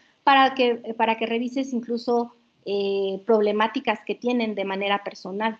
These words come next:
¿no? Y que a lo mejor eso es lo que les está impidiendo llegar al resultado. Eh, a lo mejor identificas que está deprimido, que está desmotivado, este, que tiene algún problema en casa y eso también a veces afecta la productividad de,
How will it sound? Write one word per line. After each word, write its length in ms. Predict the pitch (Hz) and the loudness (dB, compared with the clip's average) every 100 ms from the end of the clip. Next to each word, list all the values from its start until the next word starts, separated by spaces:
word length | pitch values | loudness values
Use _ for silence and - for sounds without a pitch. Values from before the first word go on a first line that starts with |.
| - | -10
¿no? 180 | 202 - | -10 -10
Y 80 | - | -8
que 200 | 196 190 | -4 -2
a 60 | |
lo 100 | 190 | -2
mejor 340 | 196 196 233 233 | -4 -2 2 4
eso 260 | 240 240 | 2 0
es 140 | 226 220 | 0 -2
lo 100 | 214 | -4
que 120 | 196 | -4
les 140 | 190 | -6
está 180 | 190 220 | -6 -6
impidiendo 600 | 214 220 214 208 208 240 - _ | -4 -6 -4 -2 0 -2 -6 _
llegar 260 | 208 208 202 | 4 6 6
al 120 | 202 | 4
resultado. 600 | 196 - 185 202 202 196 - _ _ _ _ _ | 0 -6 -6 -2 -2 -2 -12 _ _ _ _ _
Eh, 600 | 190 196 196 196 196 190 - | -2 0 0 0 0 -4 -2
a 80 | 214 | 2
lo 100 | 214 | 2
mejor 280 | 208 226 226 | 0 4 4
identificas 600 | 220 220 196 214 214 - | 4 -2 -6 -2 -2 -2
que 80 | 190 | -6
está 220 | - 202 | 0 2
deprimido, 720 | 208 202 196 220 233 220 214 | 2 -2 -2 0 2 2 0
que 100 | 196 | -4
está 320 | 190 - 190 | -6 2 2
desmotivado, 1080 | 196 190 190 180 190 214 226 214 208 208 202 185 | 2 -4 -8 -10 2 4 6 4 0 -4 -8 -12
este, 520 | 185 - 196 185 180 | -14 -10 -6 -6 -6
que 120 | 196 | -4
tiene 200 | 233 240 | 0 0
algún 240 | 247 247 | 0 0
problema 320 | 240 208 214 208 | 2 0 0 -2
en 60 | |
casa 300 | 208 202 - | -2 -4 -4
y 100 | 196 | -4
eso 160 | 208 214 | -4 -4
también 300 | 208 190 196 | -8 -6 -4
a 60 | 196 | -4
veces 260 | 196 196 | -6 -8
afecta 380 | 180 196 185 196 | -8 -6 -4 -2
la 160 | 190 185 | -2 -4
productividad 560 | 180 175 185 185 180 | -8 -8 -6 -2 0
de, 180 | 185 | -2